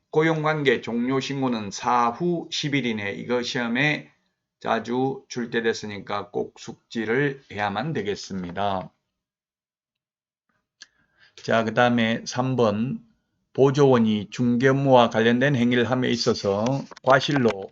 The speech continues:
거래 당사자에게 손해를 입힌 경우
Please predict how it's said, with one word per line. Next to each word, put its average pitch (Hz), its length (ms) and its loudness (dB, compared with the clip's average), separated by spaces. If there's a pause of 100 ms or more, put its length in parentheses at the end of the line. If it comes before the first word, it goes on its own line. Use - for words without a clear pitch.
거래 131 180 2
당사자에게 123 1160 2
손해를 131 380 -2
입힌 127 300 -2
경우 101 480 -4